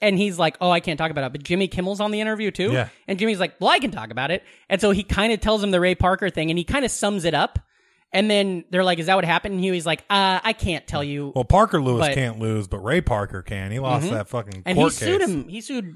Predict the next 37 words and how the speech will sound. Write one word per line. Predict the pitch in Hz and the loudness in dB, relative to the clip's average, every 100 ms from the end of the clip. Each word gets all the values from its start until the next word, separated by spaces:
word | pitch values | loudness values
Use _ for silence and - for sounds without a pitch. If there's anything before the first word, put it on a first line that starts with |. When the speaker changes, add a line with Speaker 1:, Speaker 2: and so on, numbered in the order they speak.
| - | -10
Speaker 1:
he | 185 240 | -4 -2
sued | 262 190 | -2 -2
Huey | 262 285 180 175 | 0 0 0 0
after | 175 196 | -2 -2
the | 175 | -2
Behind | 170 180 190 | 0 0 2
the | |
Speaker 2:
Yeah. | 131 196 | 4 4
Speaker 1:
Music. | 151 - _ | 4 -6 _
Anyways, | 175 160 135 139 - - _ _ - | -2 0 -2 -6 -10 -20 _ _ 0
uh, | 160 175 165 160 | 4 6 6 4
that's | 160 233 | 4 2
my | 240 220 | 4 2
number | 208 190 | 4 2
three, | 165 160 123 - - | 2 0 0 -6 -4
uh, | 151 | 0
Coming | 170 190 | 2 2
to | |
America | 175 156 156 | 2 2 0
and | 135 | 0
Ghostbusters. | 123 131 123 131 - 160 | -4 -6 -10 -10 -8 0
Speaker 2:
Now | 170 131 | 4 4
Speaker 1:
Uh, | |
Speaker 2:
we're | 113 | 2
getting | 113 92 | -2 -6
to | - 123 | -4 -2
it. | 113 - - | -2 -4 2
Speaker 1:
now | 269 | 4
what's | 302 | 4
your | 370 | 2
number | 359 277 226 | 2 2 0
two | - 339 294 185 - | 0 0 0 -4 -4
to | 151 - | -2 -2
Speaker 2:
Oh. | |
Speaker 1:
get | 139 - | -4 -6
to | 147 | -6
it? | 123 | -6